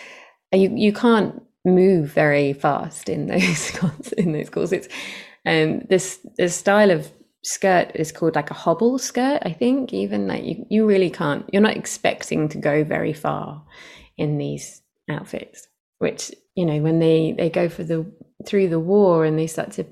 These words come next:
to be able to, to have sort of tasks, they are,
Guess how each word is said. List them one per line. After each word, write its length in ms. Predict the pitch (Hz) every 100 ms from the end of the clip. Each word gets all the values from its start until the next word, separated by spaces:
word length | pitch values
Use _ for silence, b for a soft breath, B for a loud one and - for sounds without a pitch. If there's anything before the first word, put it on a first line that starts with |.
| - _ b b b b -
to 120 | -
be 140 | 185
able 200 | 175 170 170
to, 500 | - 160 156 160 170 _ _ _ _ _ - 170
to 100 | -
have 320 | 165 170 160
sort 220 | - - 170
of 120 | 156
tasks, 720 | - 190 - 208 - - -
they 280 | 175 165 160
are, 340 | 156 156 -